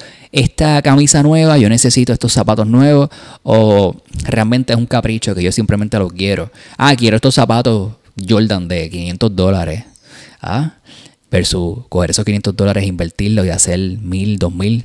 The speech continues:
cinco mil dólares. ¿Ah? Son cosas que pueden ser reales, son cosas que se hacen acá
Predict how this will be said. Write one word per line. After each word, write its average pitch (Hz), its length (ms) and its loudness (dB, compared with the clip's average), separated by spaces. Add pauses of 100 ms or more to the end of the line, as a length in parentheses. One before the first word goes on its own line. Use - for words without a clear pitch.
(140)
cinco 90 320 -6
mil 101 180 0
dólares. 95 460 0
¿Ah? 135 180 0 (360)
Son 90 180 -4
cosas 117 200 -4
que 120 140 -2
pueden 104 180 2
ser 117 160 -2
reales, 120 340 0
son 107 100 -2
cosas 117 180 -4
que 117 80 -4
se 92 160 -4
hacen 151 240 -2
acá 104 280 -4